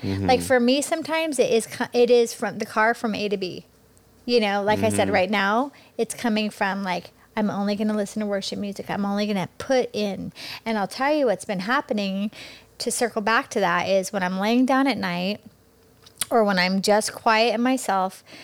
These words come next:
Speaker 2: the things in my head that are spinning in my head are those words.
Speaker 1: The
Speaker 2: "Nothing
Speaker 1: songs,
Speaker 2: else but
Speaker 1: yeah.
Speaker 2: you."
Speaker 1: Wow.
Speaker 2: "Graves into gardens."
Speaker 1: Yeah.
Speaker 2: You know, "Beauty for ashes." Um, "A better word."
Speaker 1: Mm.
Speaker 2: You know what I mean? Like,
Speaker 1: Mm-hmm.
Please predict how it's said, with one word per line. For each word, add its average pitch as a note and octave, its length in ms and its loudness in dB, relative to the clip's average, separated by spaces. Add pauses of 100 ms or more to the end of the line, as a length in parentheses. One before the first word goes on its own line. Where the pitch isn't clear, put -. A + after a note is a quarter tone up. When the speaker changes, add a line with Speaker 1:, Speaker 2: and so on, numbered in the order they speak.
(300)
Speaker 2:
the A3+ 100 2
things B3+ 420 2
in B3+ 60 2
my G#3+ 120 2
head G#3 500 0 (640)
that A3 200 4
are G#3 60 2
spinning A3+ 360 -2
in G#3+ 60 0
my F#3+ 100 -2
head G#3 280 -2
are A3 140 0
those F#3+ 260 -2
words. F#3 540 -4 (260)
Speaker 1:
The A3+ 120 0
Speaker 2:
"Nothing B3 360 4
Speaker 1:
songs, A#3+ 260 2
Speaker 2:
else - 40 -4
but G#3+ 260 2
Speaker 1:
yeah. G#3+ 100 0 (120)
Speaker 2:
you." E2 100 -8
Speaker 1:
Wow. F2+ 380 -6 (180)
Speaker 2:
"Graves A3+ 420 4
into B3 200 4
gardens." F#3 720 -2 (180)
Speaker 1:
Yeah. E3+ 300 0
Speaker 2:
You A#3+ 100 4
know, G#3+ 160 2
"Beauty A3+ 400 2
for B3 180 -2
ashes." F3+ 800 -4 (400)
Um, F#3+ 640 -2 (600)
"A G#3+ 100 2
better G3+ 400 2
word." E3 460 -2 (180)
Speaker 1:
Mm. F#2+ 300 -6 (160)
Speaker 2:
You C4+ 160 4
know D4+ 80 6
what D4+ 100 6
I C#4 80 4
mean? C4 160 4
Like, A3 140 2
Speaker 1:
Mm-hmm. G3 180 -4